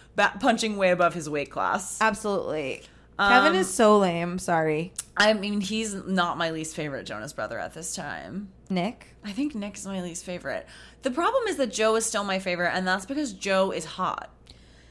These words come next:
Speaker 2: Joe is
Speaker 1: And
Speaker 2: hot.
Speaker 1: Joe is good at singing.
Speaker 2: Joe
Speaker 1: Like,
Speaker 2: is an
Speaker 1: really good.
Speaker 2: amazing singer.
Speaker 1: And
Speaker 2: And
Speaker 1: he's,
Speaker 2: that's
Speaker 1: like,
Speaker 2: unfortunate.
Speaker 1: got the riz.
Speaker 2: He's got star quality,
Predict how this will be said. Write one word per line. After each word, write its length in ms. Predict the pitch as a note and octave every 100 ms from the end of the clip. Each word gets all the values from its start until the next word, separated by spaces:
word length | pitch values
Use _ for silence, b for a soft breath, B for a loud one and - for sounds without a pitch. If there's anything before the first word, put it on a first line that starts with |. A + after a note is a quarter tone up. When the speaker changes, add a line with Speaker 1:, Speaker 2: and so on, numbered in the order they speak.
| b
Speaker 2:
Joe 140 | - B3+
is 80 | D#4+
Speaker 1:
And 80 | B3+
Speaker 2:
hot. 200 | A#3 A#3+
Speaker 1:
Joe 60 |
is 160 | B3+ A#3
good 340 | F3+ - G#3
at 180 | G3+ -
singing. 280 | F3+ D3 G3
Speaker 2:
Joe 140 | A#3+
Speaker 1:
Like, 100 | B3
Speaker 2:
is 60 | B3
an 100 | B3
Speaker 1:
really 260 | A#3+ G#3+ G#3
good. 140 | G3+
Speaker 2:
amazing 640 | G3+ G3 G3 F#3+ F#3 F#3
singer. 640 | G3 E3 D#3 C#3 B2+ D#3 F3+ -
Speaker 1:
And 100 | G#3+
Speaker 2:
And 80 | A3
Speaker 1:
he's, 60 |
Speaker 2:
that's 180 | A3+ G#3+
Speaker 1:
like, 100 | C4+
Speaker 2:
unfortunate. 680 | A#3+ G3 F#3+ G3+ A3 D3+ -
Speaker 1:
got 140 | G3 F#3
the 120 | F#3
riz. 760 | E3 D#3 A#2+ G2+ F3 - - b b b b -
Speaker 2:
He's 200 | C#4+ D4
got 220 | D#4+ -
star 180 | D4 C#4+
quality, 680 | A#3 A3+ A#3 G3+ E3+ E3+